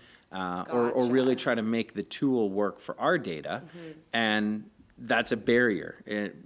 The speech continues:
Speaker 1: when you
Speaker 2: Yeah.
Speaker 1: look at it from a perspective of, "Well, okay, I've got this tool, I've built it, it's running in California." California has a M L S system with eighty, eighty-five thousand people on it. So I can build to that,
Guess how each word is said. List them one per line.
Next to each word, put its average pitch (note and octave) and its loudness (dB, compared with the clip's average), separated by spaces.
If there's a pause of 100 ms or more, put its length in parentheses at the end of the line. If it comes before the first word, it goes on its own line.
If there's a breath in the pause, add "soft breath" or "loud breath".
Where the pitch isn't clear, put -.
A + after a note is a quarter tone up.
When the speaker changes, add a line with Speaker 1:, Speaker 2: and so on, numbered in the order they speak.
Speaker 1:
when A2+ -2
you G#2 0
Speaker 2:
Yeah. G2+ -2
Speaker 1:
look C3 0
at G2+ 2
it G#2 0
from G#2 -4
a G2+ -6
perspective A2+ -4
of, G2 -2
"Well, G#2 0
okay, A2+ -2
I've G2 0
got G#2+ -2
this G2+ -6
tool, A2+ -2
I've F2+ -4
built G2+ -2
it, G2 -2
it's E2 -8
running G2+ -2
in F2+ -8
California." A2 -4 (320 loud breath)
California G#2+ -2
has G2+ -4 (540 soft breath)
a G#2 0 (180)
M G#2 -2
L G2 -2
S G#2 -2
system G2+ -6
with F2 -10
eighty, G2+ -4
eighty-five F#2+ -4
thousand G2 0
people G2+ -8
on D2+ -10
it. - -18
So F#2 -4
I F#2 0
can F#2+ -6
build C3 2
to B2+ -4
that, G#2 0